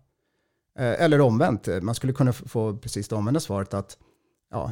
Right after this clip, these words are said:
i-, ingen över femtio år är intressant eftersom vi vill ha unga som är pigga och fräscha och har en lägre lön. Kanske historisk data visar. Så att det finns en risk här att vissa grupper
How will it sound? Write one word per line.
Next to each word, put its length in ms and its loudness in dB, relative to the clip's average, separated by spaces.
i-, 300 -4
ingen 200 4
över 140 0
femtio 380 -2
år 140 2
är 40 2
intressant 640 -4
eftersom 720 -4
vi 120 -4
vill 120 -2
ha 80 -2
unga 300 0
som 260 -2
är 120 -2
pigga 440 -4
och 320 -4
fräscha 280 -4
och 20 -2
har 60 -2
en 60 -2
lägre 260 -4
lön. 320 2
Kanske 240 2
historisk 340 -2
data 240 -2
visar. 320 -6
Så 120 0
att 180 -4
det 60 -10
finns 260 2
en 80 2
risk 360 -2
här 120 0
att 120 -4
vissa 240 -2
grupper 640 0